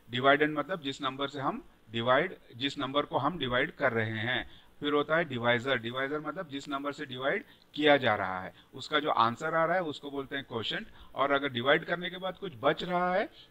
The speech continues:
तो वो remainder हो जाएगा। अब ये वाला हमारा example था six divided by two, इसको हम कैसे करेंगे, पहले हम ऐसे figure बनाएंगे, यहाँ पर लिखेंगे six divided by two। ये जो six dividend है उसको यहाँ पर लिखेंगे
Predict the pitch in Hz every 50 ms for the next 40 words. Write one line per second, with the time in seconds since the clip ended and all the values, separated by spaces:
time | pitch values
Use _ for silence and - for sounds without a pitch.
0 | - 165 156 143 156 190 240 339 - - - - 117 113 120 117 123 127 123 123
1 | 139 185 240 - - - - _ - 131 131 120 117 107 101 95 92 90 - -
2 | _ _ _ _ _ _ _ _ _ _ _ _ - - 139 156 160 165 160 156
3 | 156 147 147 147 147 147 143 135 120 143 147 147 147 147 143 - 175 185 - 160
4 | 151 - - 139 135 135 135 135 135 135 - 139 135 147 147 - 202 165 - -
5 | - - _ - - - - 160 156 156 151 151 147 143 170 165 156 156 156 156
6 | 156 175 196 - - - - - - 131 131 135 143 143 143 147 143 139 175 180
7 | 233 302 - - - _ _ _ - 127 127 139 143 143 139 143 147 147 143 147
8 | 147 151 170 202 247 - _ _ _ _ - - - - - 120 117 123 120 135
9 | 139 135 131 - 143 135 143 147 175 226 285 - _ _ _ _ - - - -
10 | - - 196 - - - - - - - - - _ _ _ _ _ _ - 113
11 | 110 110 110 110 113 113 113 113 107 117 127 170 247 285 - _ _ - 139 135
12 | 110 98 - - - - - - - 123 131 139 - 170 160 - 123 120 120 127
13 | 131 147 147 156 160 160 170 175 175 160 143 - - 120 123 123 135 143 - 160
14 | 156 156 147 170 160 165 175 190